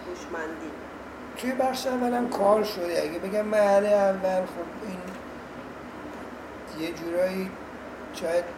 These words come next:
Speaker 2: درست نباشه،
Speaker 1: درست.
Speaker 2: چون ما همین الان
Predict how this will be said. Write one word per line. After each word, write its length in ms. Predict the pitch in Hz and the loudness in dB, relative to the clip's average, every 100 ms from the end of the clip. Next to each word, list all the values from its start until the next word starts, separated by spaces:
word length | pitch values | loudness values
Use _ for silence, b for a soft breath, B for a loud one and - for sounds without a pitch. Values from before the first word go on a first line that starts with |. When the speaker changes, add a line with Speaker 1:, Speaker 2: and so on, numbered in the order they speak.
| - | -6
Speaker 2:
درست 320 | 156 160 175 185 | -2 0 0 -2
نباشه، 420 | 170 175 170 - | 0 2 2 0
Speaker 1:
درست. 360 | 143 135 131 127 | -2 -6 -8 -10
Speaker 2:
چون 220 | 165 165 - - - - - - | -8 -8 -8 -12 -12 -12 -12 -2
ما 100 | 160 | -2
همین 380 | 170 151 156 180 | 0 -4 -6 -4
الان 460 | 165 151 147 175 | -2 -2 -2 -4